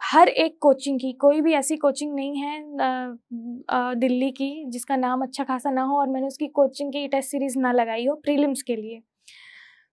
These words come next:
So, बहुत सारी टेस्ट सीरीज मैंने लगाई, और उनको लगाने के बाद उनसे जो चीज़ें मुझे नहीं आती थी,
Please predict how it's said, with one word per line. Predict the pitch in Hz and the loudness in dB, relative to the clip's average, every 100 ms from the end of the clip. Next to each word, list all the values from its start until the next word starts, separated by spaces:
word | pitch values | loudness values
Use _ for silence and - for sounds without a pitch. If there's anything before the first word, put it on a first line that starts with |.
| - | -8
So, | - 381 381 | 4 4 6
बहुत | 320 302 - | 6 4 6
सारी | 302 285 | 4 4
टेस्ट | 294 285 285 | 2 0 0
सीरीज | 294 294 277 | -2 0 0
मैंने | 262 269 | 0 0
लगाई, | 277 247 240 269 330 | 2 0 0 -4 -2
और | - 262 269 - | 4 4 2 -4
उनको | - 294 294 349 | -4 -2 2 4
लगाने | 359 294 262 254 262 302 | 6 6 6 4 4 0
के | 320 | -2
बाद | 262 247 254 262 - | 2 4 2 0 -4
उनसे | 269 247 294 | -4 -2 0
जो | 285 | 0
चीज़ें | 277 277 262 | 0 -2 -2
मुझे | 294 277 294 | -2 -2 -2
नहीं | 277 247 294 | -2 -2 -2
आती | 240 240 | -2 -6
थी, | 220 247 | -8 -10